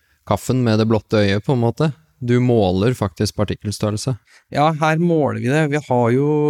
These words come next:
Speaker 2: eh, måleutstyr, laboratorieutstyr, for å analysere malingsgradsstørrelsen.
Speaker 1: Mm.
Speaker 2: Så, eh, det er ikke noe synsing
Speaker 1: Nei.
Speaker 2: eller
Speaker 1: <laughs>
Speaker 2: meninger her.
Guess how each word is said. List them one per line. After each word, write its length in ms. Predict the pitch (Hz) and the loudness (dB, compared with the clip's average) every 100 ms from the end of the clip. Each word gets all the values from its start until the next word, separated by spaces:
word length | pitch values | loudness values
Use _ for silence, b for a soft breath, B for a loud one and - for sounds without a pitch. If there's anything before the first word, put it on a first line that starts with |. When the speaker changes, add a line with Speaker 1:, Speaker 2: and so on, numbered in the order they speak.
| 147 147 | 0 0
Speaker 2:
eh, 340 | 143 139 135 | 0 0 -4
måleutstyr, 720 | - 165 156 120 123 - 208 | -2 0 2 2 -2 -2 0
laboratorieutstyr, 1200 | 190 151 165 175 131 123 120 127 131 - 165 190 180 | 2 0 -2 -4 -6 -4 -2 -4 -6 -6 -2 -2 -2
for 180 | - 165 | -2 0
å 480 | 160 156 156 151 127 | 2 2 0 -2 0
analysere 880 | 156 156 160 160 - - 110 110 139 | 0 2 0 -4 -6 -2 0 0 0
malingsgradsstørrelsen. 1160 | 185 170 117 123 - 90 - - 120 120 - 147 - - | 2 2 0 -2 -4 -8 -6 -4 -4 -6 -6 -8 -8 -4
Speaker 1:
Mm. 340 | 127 117 107 123 | 0 0 -2 -6
Speaker 2:
Så, 480 | - - 147 143 131 117 92 | -6 0 2 2 0 -4 -10
eh, 80 | 117 | -12
det 320 | 82 85 143 | -10 -4 -4
er 60 | 143 | -2
ikke 140 | 147 | 0
noe 80 | 165 | 0
synsing 1120 | - - 165 120 - - 117 135 135 139 123 | -2 0 2 2 0 -2 0 0 0 -2 -2
Speaker 1:
Nei. 160 | 113 101 | -2 0
Speaker 2:
eller 240 | 135 139 | 0 0
Speaker 1:
<laughs> 760 | 123 143 - 123 - - _ - | 0 -2 -2 -8 -8 -16 _ -8
Speaker 2:
meninger 760 | 143 143 127 107 107 123 120 127 120 - | -2 0 2 0 -2 -4 -6 -8 -12 -4
her. 280 | 147 147 | -4 -4